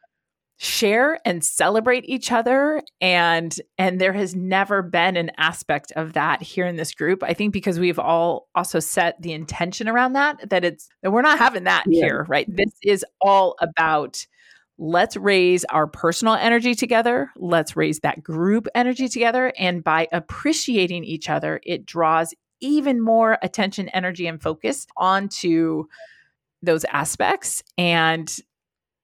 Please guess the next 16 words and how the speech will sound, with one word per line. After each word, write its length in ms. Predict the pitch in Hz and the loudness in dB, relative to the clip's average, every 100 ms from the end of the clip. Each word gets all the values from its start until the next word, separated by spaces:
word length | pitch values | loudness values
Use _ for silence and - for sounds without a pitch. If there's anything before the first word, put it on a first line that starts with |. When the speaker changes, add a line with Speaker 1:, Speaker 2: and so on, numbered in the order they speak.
| 175 | -8
Speaker 1:
draws 380 | 180 185 190 196 | 0 2 2 0
in 160 | 180 | -6
even 400 | - 226 208 196 | -4 0 2 2
more 200 | 190 185 | 2 0
because 280 | 156 156 165 | -2 -4 -4
there's 220 | 156 160 | -2 -2
more 240 | 170 165 - | -2 -4 -2
energy 540 | 160 160 156 156 160 | -2 -2 -2 -2 0
behind 440 | 156 156 151 156 - | -2 -4 -6 -6 -6
it. 180 | - - - _ _ | -8 -10 -20 _ _
So 220 | 202 247 | -2 0
one 220 | 190 196 208 | 2 2 2
of 100 | 208 | 0
the 180 | 220 - | -4 -2
other 200 | 202 202 | 2 2
things 380 | - 180 190 | 2 -2 -2